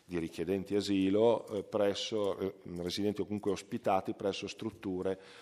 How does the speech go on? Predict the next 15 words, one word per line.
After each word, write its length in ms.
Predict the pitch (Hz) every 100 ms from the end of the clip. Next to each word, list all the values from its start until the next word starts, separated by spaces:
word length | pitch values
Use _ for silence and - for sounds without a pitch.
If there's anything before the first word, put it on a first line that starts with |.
| -
sul 280 | - 104
territorio 640 | - 110 110 107 101 95 104
del 340 | 95 117 113
comune 380 | - 104 98 95
di 80 | 87
Cremona. 360 | 92 87 78
Viene 160 | 82 107
fatto 300 | 107 127 117
questo 300 | 123 110 123
calcolo 400 | - 98 98 113
nel 120 | 113
corso 260 | 110 113 -
dell'anno. 380 | 92 80 76 82
Adesso 260 | 104 107
non, 120 | 117